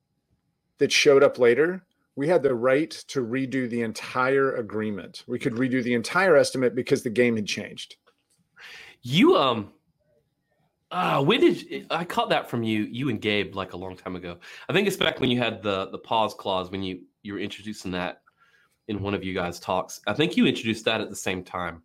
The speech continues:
Speaker 1: It could be. I, I mean,
Speaker 2: And
Speaker 1: I remember we were fixing everything after our hundredth project, and we saw what
Speaker 2: Mm-hmm.
Speaker 1: went wrong all the time. And I think both of those clauses originated from us just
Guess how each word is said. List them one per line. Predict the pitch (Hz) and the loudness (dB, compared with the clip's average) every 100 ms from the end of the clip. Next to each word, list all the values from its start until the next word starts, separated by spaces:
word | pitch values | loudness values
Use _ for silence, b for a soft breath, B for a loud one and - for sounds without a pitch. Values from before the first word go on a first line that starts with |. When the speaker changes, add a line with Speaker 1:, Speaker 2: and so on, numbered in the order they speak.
| _ _ - - _ - b _ | _ _ -20 -20 _ -20 b _
Speaker 1:
It | 156 | 0
could | - 277 147 | 2 2 6
be. | 165 151 131 | 8 8 6
I, | 190 208 196 | 4 2 2
I | |
mean, | 208 208 143 | 2 4 4
Speaker 2:
And | 135 | 4
Speaker 1:
I | 190 | 6
remember | 240 240 220 202 190 | 6 8 8 10 10
we | 170 190 | 8 4
were | 233 185 | 6 6
fixing | - 196 - 175 147 | 6 4 6 2 6
everything | 143 165 156 170 156 | 6 4 0 0 0
after | 143 - 135 | 0 4 4
our | 123 | 4
hundredth | 143 139 135 - | 0 2 2 2
project, | 135 117 120 151 170 - | 0 0 2 0 0 -2
and | 131 | -2
we | 123 | -2
saw | - 135 | 2 4
what | 127 131 | 6 6
Speaker 2:
Mm-hmm. | 117 | 4
Speaker 1:
went | 127 | 0
wrong | 117 113 131 | 0 0 2
all | 143 | 4
the | 151 | 4
time. | 165 170 165 160 | 2 0 -2 -2
And | 147 | 0
I | 143 | 0
think | 170 - | 0 4
both | 143 147 | 6 6
of | 175 | 6
those | 147 127 | 6 6
clauses | - 127 131 127 131 120 117 | 2 2 4 4 2 0 0
originated | 117 127 131 127 120 110 | 0 0 2 2 2 -2
from | 120 117 | -2 -2
us | 110 | -2
just | - 123 104 - | 2 2 2 -6